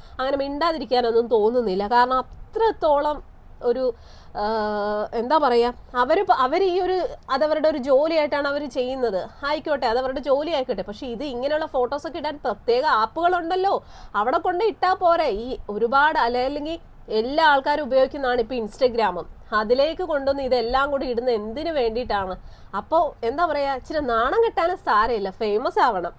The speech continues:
പൈസ കിട്ടണം, അത് മാത്രമേ ഉള്ളൂ. എന്തായാലും കഷ്ടം തന്നെ, സ്ത്രീകളൊക്കെ ഇങ്ങനെ തരം താഴ്ന്ന ഇങ്ങനെയുള്ള പരിപാടികൾ കാണിക്കുന്നത് കഷ്ടം തന്നെ തോന്നുക. നമുക്കറിയാലോ, ഒരുപാട് സ്ത്രീകൾ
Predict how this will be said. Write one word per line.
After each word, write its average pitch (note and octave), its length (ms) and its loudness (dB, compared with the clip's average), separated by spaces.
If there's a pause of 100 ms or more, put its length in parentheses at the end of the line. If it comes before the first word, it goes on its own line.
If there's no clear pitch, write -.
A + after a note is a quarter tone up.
(120)
പൈസ G#3 260 -2
കിട്ടണം, A3+ 440 -4
അത് G#3+ 180 0
മാത്രമേ A#3 520 0
ഉള്ളൂ. A3 260 -2 (320)
എന്തായാലും C#4+ 320 -2 (200)
കഷ്ടം E4+ 500 0
തന്നെ, C4+ 200 -4
സ്ത്രീകളൊക്കെ C4+ 580 -2
ഇങ്ങനെ C#4+ 720 -2
തരം B3 300 0
താഴ്ന്ന C4+ 300 2
ഇങ്ങനെയുള്ള B3 380 0
പരിപാടികൾ A#3 580 0
കാണിക്കുന്നത് A#3 640 -4 (540)
കഷ്ടം F#4+ 480 -2
തന്നെ C#4+ 140 -2
തോന്നുക. A#3 420 0 (300)
നമുക്കറിയാലോ, D4+ 500 2
ഒരുപാട് D#4 640 4
സ്ത്രീകൾ B3+ 560 -2